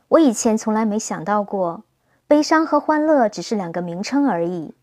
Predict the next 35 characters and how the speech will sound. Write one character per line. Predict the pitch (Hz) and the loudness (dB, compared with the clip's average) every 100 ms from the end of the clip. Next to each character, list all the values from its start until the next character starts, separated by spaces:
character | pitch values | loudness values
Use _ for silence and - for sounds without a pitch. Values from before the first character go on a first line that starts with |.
| _ _ _ _ _ _ _ | _ _ _ _ _ _ _
我 | 247 | 4
们 | 262 | 6
用 | 294 302 | 6 6
这 | 302 | 4
两 | 202 | 4
个 | 165 | 0
名 | 180 185 214 | -6 -4 -4
称 | 262 262 262 | 0 2 2
来 | 254 | 2
描 | 262 202 233 | 2 2 0
述 | - 302 | 0 0
同 | 254 202 226 | 0 0 0
一 | 262 | 2
种 | 175 170 | 0 -6
能 | 170 | -6
量 | 202 262 220 | 0 0 2
的 | 190 | 0
不 | 185 | -2
同 | 233 196 | -6 -6
程 | 214 185 165 185 | -8 -8 -8 -2
度。 | 254 226 226 _ _ _ _ _ _ _ _ _ _ _ _ _ _ _ _ _ _ | -2 -2 -8 _ _ _ _ _ _ _ _ _ _ _ _ _ _ _ _ _ _
是 | - 254 208 | -4 0 0
的， | 165 202 _ _ _ _ _ | -2 -10 _ _ _ _ _
也 | - | 0
就 | 233 330 | 4 4
是 | 294 269 | 2 0
宇 | 226 202 | 0 0
宙 | 254 254 | 4 6
力 | 269 | 6
量 | 262 240 196 | 2 0 0
的 | 175 | -4
不 | - | -4
同 | 226 175 185 | -8 -8 -6
表 | 175 - | -6 -6
达。 | 156 156 165 | -12 -12 -14